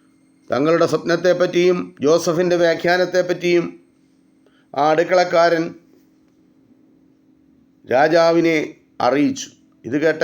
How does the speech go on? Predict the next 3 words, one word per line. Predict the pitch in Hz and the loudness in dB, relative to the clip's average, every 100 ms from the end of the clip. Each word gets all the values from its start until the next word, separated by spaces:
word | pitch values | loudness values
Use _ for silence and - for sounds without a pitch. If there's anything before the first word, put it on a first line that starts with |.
| 160 | 0
ജോസഫിനെ | 156 156 175 - - _ _ _ _ _ _ _ _ _ 151 160 | 0 0 -2 -6 -14 _ _ _ _ _ _ _ _ _ -2 0
വിളിപ്പിക്കുവാൻ | 165 170 160 156 165 151 139 - _ _ _ _ - _ | 0 0 -2 -2 2 2 0 -6 _ _ _ _ -20 _
രാജാവ് | 127 147 151 151 147 | 0 2 4 4 4